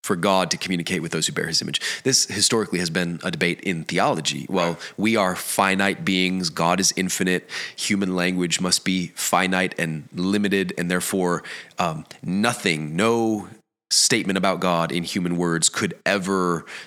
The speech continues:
Speaker 1: you know, capture
Speaker 2: Right.
Speaker 1: real truth about God. It's always just kind of veiled and,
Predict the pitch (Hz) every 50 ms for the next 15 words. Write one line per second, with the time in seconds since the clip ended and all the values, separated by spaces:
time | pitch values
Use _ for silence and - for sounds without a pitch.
0 | - _ _ _ _ _ _ _ - 85 78 78 78 78 80 - - _ _ -
1 | - - - - - - - - 95 95 - - 104 92 87 87 82 76 85 85
2 | 82 80 - 320 - _ _ - 113 92 101 107 101 98 92 87 - - - 90
3 | 80 - 87 80 80 80 82 85 82 80 82 82 78 - 82 85 87 85 80 -
4 | - 82 82 - - - 92 82 80 80 76 - - - - - - - - -
5 | - - - _ _ _ - - - _ - 101 95 90 95 98 95 92 87 80
6 | 78 80 78 - - 78 76 78 80 80